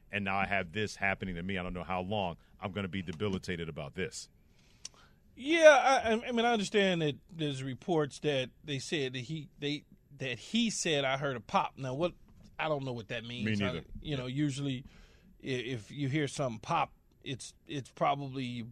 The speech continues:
Speaker 2: break your ankle 'cause, you know, it, it broke and you hurt the pop, or it's your knee. Um, in that situation, I don't think it was either. And depending on how long he's out, if you could continue to get the performance of thirty points, fifteen boards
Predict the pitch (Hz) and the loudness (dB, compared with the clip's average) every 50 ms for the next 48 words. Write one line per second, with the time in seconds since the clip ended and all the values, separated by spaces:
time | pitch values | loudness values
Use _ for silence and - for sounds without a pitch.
0 | - - - 165 190 196 - 190 185 180 165 170 170 170 160 170 165 160 165 160 | -14 -2 2 2 2 2 0 -2 -4 -2 -2 -2 -2 -2 -2 -2 -2 -2 -2 -6
1 | - - - - - - - _ - - 143 135 131 120 120 - - - - - | -12 -20 -20 -20 -20 -20 -20 _ -4 0 0 0 0 -2 -6 -12 -18 -20 -20 -20
2 | - - - - - 170 131 117 98 92 110 110 - - - _ _ - 127 117 | -20 -20 -18 -10 -6 -4 -4 -4 -4 -6 -10 -12 -12 -16 -20 _ _ -12 -12 -10
3 | 117 107 151 175 175 170 170 - - - _ 143 120 117 113 117 113 147 131 113 | -2 6 10 10 10 10 8 4 -2 -10 _ -6 -6 -4 -4 -4 -4 -4 -4 -4
4 | - - - - - 190 170 156 - - - - - - - - - _ _ _ | -6 -12 -10 -2 0 0 0 0 -2 -6 -14 -20 -20 -20 -20 -20 -20 _ _ _
5 | - 147 147 147 147 143 139 139 120 - - 135 120 131 156 180 180 170 160 160 | 4 4 6 6 6 6 4 2 -2 -4 -4 -4 -2 2 4 4 6 6 4 2
6 | 165 160 - - - - - _ _ - - - _ - 139 139 139 131 131 127 | 0 -4 -8 -16 -20 -20 -20 _ _ -20 -20 -20 _ 2 4 6 6 6 6 4
7 | 123 123 120 120 117 98 - - 147 143 147 151 156 147 - - 175 139 - 147 | 2 0 -2 -6 -8 -10 -8 -4 -2 2 4 4 4 2 2 -2 -2 -2 0 0
8 | 151 147 139 - 156 147 143 143 139 120 147 143 127 127 123 120 113 - 165 185 | 0 0 0 0 -2 0 0 0 0 0 -4 -6 -6 -6 -6 -6 -8 -6 -2 2
9 | 190 185 156 131 123 123 123 - - - _ - _ - _ _ _ - - _ | 2 2 2 2 0 0 -2 -6 -10 -18 _ -20 _ -20 _ _ _ -20 -20 _
10 | - 180 180 175 170 170 165 165 156 151 143 - - 330 294 262 226 185 160 175 | 4 6 8 8 8 8 6 6 4 0 0 0 2 2 4 4 4 4 6 6
11 | 196 196 185 175 180 180 175 170 165 170 160 143 135 - - _ _ - 160 160 | 6 4 6 4 4 4 4 2 0 0 -2 -4 -6 -10 -16 _ _ 2 6 8
12 | 170 180 190 - - - _ _ - 143 120 165 247 269 - 226 - - 139 - | 8 8 6 4 -4 -14 _ _ -8 -6 -2 -2 -2 -2 -2 -6 -8 -8 -6 -4
13 | 208 196 180 165 156 143 151 143 - 123 - - - - 180 170 160 160 151 139 | -2 -2 0 -2 -2 -2 -2 -4 -4 -10 -18 -20 -6 -2 0 0 0 0 -2 -4
14 | - 127 117 - 165 160 156 147 143 - 170 156 147 - - 165 151 - - 170 | -8 -12 -4 0 2 2 2 0 -2 -4 -4 -4 -4 -4 -6 -6 -6 -4 -4 -4
15 | 156 143 135 131 160 165 160 151 147 147 143 - | -2 -2 0 4 4 6 6 6 6 4 0 -4